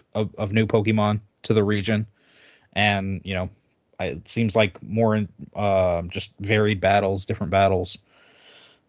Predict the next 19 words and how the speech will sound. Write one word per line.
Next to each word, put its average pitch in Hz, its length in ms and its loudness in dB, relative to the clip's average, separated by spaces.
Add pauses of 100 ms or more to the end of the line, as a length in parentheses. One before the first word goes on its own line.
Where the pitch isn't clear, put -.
Um, 101 600 2 (1900)
there's 110 300 2 (220)
also 117 720 4 (200)
a 98 360 0
code 117 440 0
that 101 120 0
you 113 100 -4
can 110 160 -4
enter, 123 600 0 (140)
enter 113 300 4
into 117 360 2
the, 101 400 2
uh, 85 600 2 (380)
what 87 120 -10
is - 60 -10
it, - 100 -10
the 95 80 -4
mystery 117 460 4
gift, 110 420 4